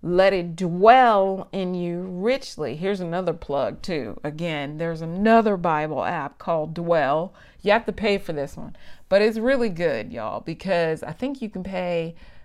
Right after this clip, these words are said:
I don't know if you can pay ninety-nine cents a month, something like that, but it's called Dwell. And you can just sit there and put it in your ears, and you can read it, and you can just, it just goes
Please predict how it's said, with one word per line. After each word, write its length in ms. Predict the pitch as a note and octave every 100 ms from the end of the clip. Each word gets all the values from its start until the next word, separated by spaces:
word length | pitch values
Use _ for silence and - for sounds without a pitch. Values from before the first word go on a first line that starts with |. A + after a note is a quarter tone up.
| - -
I 80 | G#3
don't 120 | C#4
know 120 | A#3
if 100 | G#3
you 80 | F#3
can 100 | F#3+
pay 160 | F3+
ninety-nine 520 | E3 F#3 B3+ C4+ C4 B3+
cents 280 | B3 A#3
a 40 | A3
month, 380 | F#3+ G#3 A3 -
something 340 | G#3 G3+ G3+
like 240 | G3 G3 F#3+
that, 340 | F3+ F3+ F#3 - -
but 100 | -
it's 160 | G3 F3
called 540 | - - G#3+ A#3+ G#3
Dwell. 680 | E3 D#3+ D#3+ C#3+ A#2 - - - - - -
And 200 | G3 G3+
you 120 | A#3
can 160 | A#3+ G#3
just 200 | F#3 -
sit 280 | A#3+ A#3+
there 500 | A3+ G#3+ G#3+ G#3 G#3 G#3 - -
and 480 | F3 F3 E3 D#3+ D#3+
put 200 | - A3+
it 100 | G#3+
in 140 | G3+
your 160 | F3+ -
ears, 460 | G#3 G#3 G#3+ G#3 F#3+
and 120 | E3+
you 60 |
can 300 | E3 E3 E3
read 280 | F#3 G#3+ A3
it, 240 | G#3+ G3+ -
and 260 | F3+ F#3 F#3+
you 80 |
can 160 | F#3+ F#3+
just, 200 | E3+ E3
it 120 | F3+ E3
just 260 | E3+ D#3+
goes 280 | E3 C3+ D3